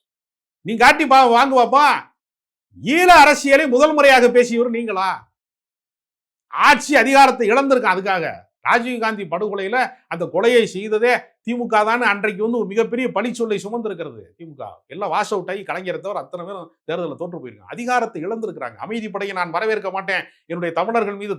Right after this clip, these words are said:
தாக்குதல் நடத்திய அமைதி படையை நான் வரவேற்க மாட்டேன்னு முதலமைச்சரா இருக்கும்போது சொன்னார்ல. அவங்களுக்கு வரலாறு இருக்கிறது,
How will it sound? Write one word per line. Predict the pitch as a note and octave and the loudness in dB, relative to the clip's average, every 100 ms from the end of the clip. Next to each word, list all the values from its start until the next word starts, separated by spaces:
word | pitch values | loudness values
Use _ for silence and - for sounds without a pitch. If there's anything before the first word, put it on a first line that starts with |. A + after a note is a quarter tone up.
| F#3 | -2
தாக்குதல் | G#3 G#3 F#3+ | -2 -4 -6
நடத்திய | F#3+ E3+ F#3 D#3+ _ - | -8 -8 -8 -8 _ -10
அமைதி | E3+ A3+ G#3+ | -4 -4 -4
படையை | G#3 G3+ | -4 -4
நான் | F3+ E3+ | -2 0
வரவேற்க | A#3 A#3+ G#3+ | 2 0 -4
மாட்டேன்னு | G#3 G#3+ G3+ | -6 -4 -2
முதலமைச்சரா | A#3 A3 G#3+ G3+ | -2 -2 0 -2
இருக்கும்போது | G3 G#3+ F#3 | -2 -8 -2
சொன்னார்ல. | A3 G3 G#3+ A3+ - _ _ _ _ _ _ _ _ _ _ _ _ _ _ _ - G3+ | 0 4 6 4 2 _ _ _ _ _ _ _ _ _ _ _ _ _ _ _ -2 0
அவங்களுக்கு | D4+ D4 B3 | 2 4 6
வரலாறு | B3+ E4+ D#4+ | 6 6 4
இருக்கிறது, | B3 A3+ E3+ | 2 -2 -2